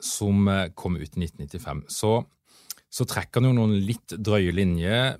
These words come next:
sett med dagens øyne. Altså, han lister opp alle slags folk som har gjort dårlige ting opp igjennom, om det er voldtektsforbrytere, drapsmenn og andre, og så peker han på at årsaken til at de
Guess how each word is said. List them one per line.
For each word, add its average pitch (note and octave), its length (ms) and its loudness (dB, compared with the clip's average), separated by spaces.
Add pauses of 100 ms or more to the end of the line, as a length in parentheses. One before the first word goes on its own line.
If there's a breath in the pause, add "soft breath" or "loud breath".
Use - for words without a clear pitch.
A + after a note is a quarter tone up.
sett F#2 240 -2
med F#2 140 2
dagens F2 340 0
øyne. F#2 380 0
Altså, G2 240 -2
han G2 100 0
lister F#2 380 -4
opp - 160 -20 (180)
alle D#2+ 320 -2
slags - 320 -6
folk E2 240 -4
som - 160 -4
har F2+ 140 -2
gjort - 340 -8
dårlige F2 460 -4
ting E2 100 -4
opp - 160 -10
igjennom, G2+ 400 -2
om F2 220 -2
det F#2 100 0
er E2+ 300 -6 (580 loud breath)
voldtektsforbrytere, F#2 1120 -4
drapsmenn F#2 800 2
og G2 300 -8 (100)
andre, G2 640 4
og G2 160 -4
så G2 100 -2
peker F#2+ 380 -4
han D#2 100 -8
på F#2+ 140 -4
at - 160 -12 (260)
årsaken A#2 920 0
til F#2+ 100 0
at - 80 -8
de G#2+ 80 -2